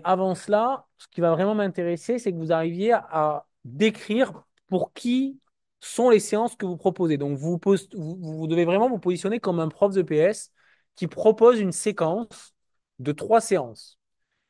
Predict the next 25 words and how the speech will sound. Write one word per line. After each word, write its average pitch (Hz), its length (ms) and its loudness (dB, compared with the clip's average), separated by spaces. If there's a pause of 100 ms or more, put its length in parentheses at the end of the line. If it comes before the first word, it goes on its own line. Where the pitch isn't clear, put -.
Cette 175 240 -2
séquence, 226 400 0
elle 202 80 2
doit 185 140 4
avoir 196 400 4
un 226 180 0
objectif. 185 720 -6 (500)
Cet 156 200 -2
objectif, 190 760 -4 (240)
il 165 100 -6
est 160 60 -2
surtout 220 460 -4
moteur, 196 500 -2 (320)
puisque 170 280 -6
je 170 60 -4
suis - 140 -10
beaucoup 214 460 0
revenu 202 280 2
sur 190 120 -12
cet - 100 -8
aspect-là. 170 400 -2 (500)
Par - 200 -2
contre, 262 260 4
si - 160 -12
jamais 185 400 2